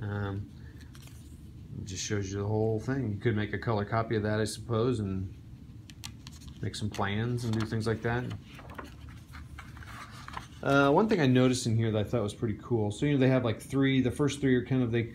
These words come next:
say introduction, but it's kinda cool because it says here, it kinda gives an ex-, description of what's going on. It says, "This is an ideal scenario to learn the core concepts." And you kinda keep going through and they all have something.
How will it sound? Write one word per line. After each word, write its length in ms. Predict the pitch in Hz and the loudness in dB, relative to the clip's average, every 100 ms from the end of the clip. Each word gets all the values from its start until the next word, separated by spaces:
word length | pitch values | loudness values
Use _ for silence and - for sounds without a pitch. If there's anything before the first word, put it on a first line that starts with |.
| 113 | -6
say 200 | - 131 | -2 0
introduction, 440 | 120 110 113 - 117 | 2 2 2 2 4
but 140 | 113 | 4
it's 160 | 104 - | 2 0
kinda 180 | 165 151 | 0 4
cool 180 | 147 | 4
because 280 | 131 127 123 | 4 4 2
it 140 | 113 - | 2 2
says 240 | 131 117 | 2 4
here, 380 | - 123 120 - - - - - - - - | 6 6 6 2 -10 -14 -16 -16 -16 -16 -10
it 140 | - - | -4 4
kinda 160 | 127 | 6
gives 260 | 120 143 139 | 8 8 8
an 140 | 131 | 6
ex-, 240 | 123 - - - - - 127 | 4 2 -6 -12 -16 -4 0
description 460 | 113 110 - 131 139 | 2 4 4 6 6
of 40 | |
what's 80 | 117 | 4
going 160 | 131 120 | 6 6
on. 100 | 123 | 6
It 80 | 120 | 4
says, 160 | 120 | 4
"This 220 | 113 147 | 4 2
is 80 | 165 | 0
an 60 | 147 | 2
ideal 260 | 139 131 | 4 4
scenario 400 | 131 131 120 117 | 4 2 4 4
to 140 | 113 127 | 2 2
learn 260 | 113 117 | 4 4
the 80 | 113 | 2
core 300 | 113 - 113 | 0 2 0
concepts." 840 | 110 117 113 107 - - - - | 2 0 0 0 -2 -6 -6 -6
And 220 | 107 104 110 | -2 0 0
you 60 | |
kinda 200 | 107 143 | 0 -2
keep 260 | 131 135 110 | 0 0 2
going 300 | 120 120 113 | 4 4 2
through 240 | 120 123 | 4 4
and 100 | 113 | 4
they 100 | 104 | 2
all 280 | 107 123 117 | 2 2 2
have 240 | 113 110 | 2 0
something. 460 | - 117 - 107 101 | 0 -2 0 -2 -2